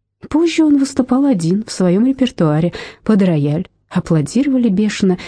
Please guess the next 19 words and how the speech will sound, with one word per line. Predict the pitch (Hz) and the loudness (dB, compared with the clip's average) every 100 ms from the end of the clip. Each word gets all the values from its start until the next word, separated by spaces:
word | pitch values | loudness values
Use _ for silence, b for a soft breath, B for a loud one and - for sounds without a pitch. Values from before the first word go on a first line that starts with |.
| B B | B B
денег | 156 165 247 269 | 0 2 2 0
со | - | -2
столиков | 214 - 214 202 196 - | -2 0 0 0 -2 0
ему | 190 185 | 2 4
не | 180 | 2
бросали. | 170 175 170 175 156 165 B B B | 2 0 0 0 0 -2 B B B
Впрочем, | - 285 - 359 | 0 2 4 2
однажды | 269 220 240 247 311 269 | 4 2 2 2 2 2
было | 170 170 180 | 2 2 2
и | 254 | 2
это. | 185 139 - 180 _ _ _ - | 0 -4 -6 -10 _ _ _ 0
Владелец | 285 311 311 294 262 - | 2 2 2 2 2 0
мехового | 247 254 262 247 240 | 0 2 2 2 4
магазина, | 233 220 262 190 147 139 B B B | 2 2 0 2 0 0 B B B
сильно | - 269 226 165 156 | -2 2 4 2 0
в | - | -2
ту | - | 0
ночь | 180 170 156 - 175 165 | 2 2 0 -2 -2 0
подгулявший, | 175 180 226 311 - 160 | 0 2 2 0 0 -2